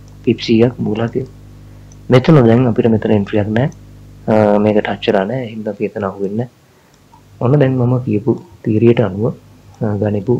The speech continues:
එන්ට්‍රි ටිකක් මේ තියෙන්නේ. හරි. මෙතන එන්ට්‍රි එක පිප් ආර් සී පනහක් වැඩ කරලා තියෙනවා. පිප් අසූව,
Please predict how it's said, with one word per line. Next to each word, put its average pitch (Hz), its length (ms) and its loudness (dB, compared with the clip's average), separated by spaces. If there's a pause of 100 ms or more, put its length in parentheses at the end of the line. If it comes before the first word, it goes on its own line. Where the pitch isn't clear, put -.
එන්ට්‍රි 107 300 -4
ටිකක් 110 340 -4
මේ 107 160 -4
තියෙන්නේ. 123 320 0 (640)
හරි. 139 140 -6 (140)
මෙතන 113 280 -6
එන්ට්‍රි 110 320 -2
එක - 100 -8 (360)
පිප් 110 240 -8
ආර් 101 220 -2
සී 110 140 -4
පනහක් 120 300 -4
වැඩ 117 180 -2
කරලා 117 180 -4
තියෙනවා. 131 240 -10 (1200)
පිප් 110 260 -4
අසූව, 131 400 -4